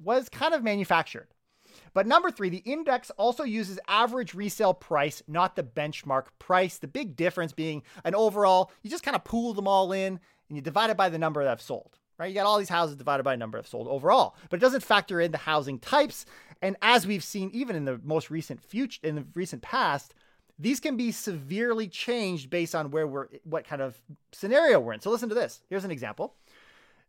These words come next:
It, so saying afford-, back in nineteen ninety to twenty seventeen, apartment stock grew five points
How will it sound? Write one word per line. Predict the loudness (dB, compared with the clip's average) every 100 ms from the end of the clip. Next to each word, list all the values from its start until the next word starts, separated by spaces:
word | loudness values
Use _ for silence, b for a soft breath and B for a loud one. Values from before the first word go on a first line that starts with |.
| 0
It, | 2 2 _ _ _ -8
so | 2 4 6 4 -2
saying | -2 2 2
afford-, | 4 4 2
back | 0 0 -2
in | -2
nineteen | 0 -2 -4 -4 -2
ninety | 0 0 -2 -6
to | -6 -8
twenty | -4 -4
seventeen, | 2 2 2 -4 -6 -6 -6 -8 -14 _ _ _ _ _ _ -12
apartment | -12 4 6 6 2 0
stock | 2 2
grew | 0 -2
five | 2 2 2 0
points | -4 -4 -4